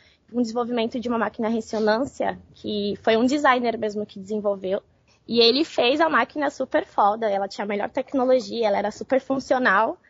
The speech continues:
e inovadora, então a experiência do usuário ia tá ok, né? E aí, ele, quando foi testar a máquina,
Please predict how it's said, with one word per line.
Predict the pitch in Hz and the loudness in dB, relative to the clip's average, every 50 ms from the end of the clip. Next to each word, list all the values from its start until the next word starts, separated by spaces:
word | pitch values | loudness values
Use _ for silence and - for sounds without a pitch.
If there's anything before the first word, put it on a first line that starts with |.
| _ _ _ _ _ - | _ _ _ _ _ -10
e | - 233 226 233 240 | -8 -6 -4 -2 0
inovadora, | 233 240 233 226 247 233 233 214 202 214 240 247 | 0 0 0 2 2 0 2 2 0 0 0 0
então | 240 240 254 226 | -2 -2 -2 -2
a | 233 | -2
experiência | 247 - - 247 247 254 247 269 - 294 247 | -2 0 0 2 4 4 2 2 2 -2 -2
do | 226 269 | -2 -2
usuário | 240 247 233 233 240 269 | 0 2 4 4 4 4
ia | 262 294 | 2 0
tá | - - 262 277 | 2 2 4 4
ok, | 302 - - _ - 277 226 220 226 202 | 4 2 -2 _ -4 -2 -2 0 -2 -4
né? | 196 190 220 240 - _ | -6 -10 -12 -14 -18 _
E | - 220 233 | -6 0 2
aí, | 220 214 214 233 247 294 349 392 392 339 | 2 4 2 2 0 -2 -2 -2 -4 -4
ele, | - 233 240 247 269 254 | -6 -6 -4 -4 -6 -6
quando | - - 254 247 285 | -2 -2 -2 -2 -2
foi | - - 240 247 | -4 -6 -6 -4
testar | - - - - - - 202 220 233 | -2 -4 -4 -4 -2 0 2 2 2
a | 254 | 2
máquina, | 254 208 196 220 - - _ _ 294 254 226 | 0 0 -2 -2 -4 -6 _ _ -8 -8 -8